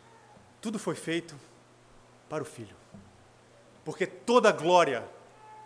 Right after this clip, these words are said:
deve ser dada ao Filho. Toda exaltação é para o Filho. Tudo aponta para o Filho.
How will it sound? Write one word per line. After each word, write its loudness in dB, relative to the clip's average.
deve -8
ser -8
dada -8
ao -12
Filho. -18
Toda 10
exaltação 6
é -8
para -4
o -12
Filho. -18
Tudo 10
aponta 10
para -2
o -10
Filho. -14